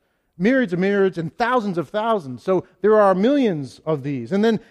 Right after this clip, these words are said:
in Scripture, we can, to get a sense of the number of, of the angels, this is the angels, the ones who remain faithful to God. In Acts chapter twelve, there's this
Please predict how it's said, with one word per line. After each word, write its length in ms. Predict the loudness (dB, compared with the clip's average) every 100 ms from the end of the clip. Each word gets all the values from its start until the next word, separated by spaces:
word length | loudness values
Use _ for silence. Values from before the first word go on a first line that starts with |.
| -4
in 100 | -4
Scripture, 400 | -2 -4 -2 -2
we 140 | 0
can, 220 | -2 -4 -6 _ -14
to 100 | -4
get 160 | 0
a 40 | 0
sense 320 | -2 -4 -4
of 100 | -4
the 80 | -2
number 440 | -2 -2 -2 -2
of, 120 | -4
of 320 | -4 -6 -6 -4
the 260 | -4 -4 _ _
angels, 540 | -4 0 0 0 -4 -6
this 100 | -14
is 120 | -6
the 160 | -4 -2
angels, 340 | -2 -4 -4
the 100 | -4
ones 280 | -2 -2 -4
who 100 | -2
remain 360 | 0 0 -2
faithful 540 | -6 _ 0 0 -4 -10
to 160 | -10
God. 300 | -12 -12 -14 -20 _ _ _ _ _ _ _ _ _ -8
In 120 | -2
Acts 300 | 0 -2 -2
chapter 320 | -2 -2 -2
twelve, 480 | -8 0 4 6 4
there's 140 | 0 -6
this 240 | -8